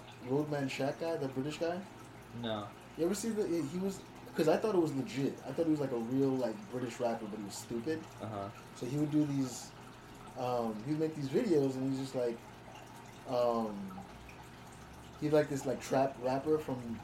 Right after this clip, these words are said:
Speaker 1: from, from the U K.
Speaker 2: Right.
Speaker 1: And, like, he does this interview one time, he's like, uh,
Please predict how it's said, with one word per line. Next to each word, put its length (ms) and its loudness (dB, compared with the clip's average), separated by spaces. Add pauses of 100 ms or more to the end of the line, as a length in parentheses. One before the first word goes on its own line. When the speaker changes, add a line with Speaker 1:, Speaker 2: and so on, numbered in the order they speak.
Speaker 1:
from, 140 -2 (480)
from 260 -4 (260)
the 80 -6
U 220 0
K. 220 2 (320)
Speaker 2:
Right. 180 -2 (560)
Speaker 1:
And, 160 -4
like, 300 0 (600)
he 80 -2
does 200 8
this 120 -2
interview 320 2
one 180 2
time, 340 0
he's 140 -4
like, 300 0
uh, 360 0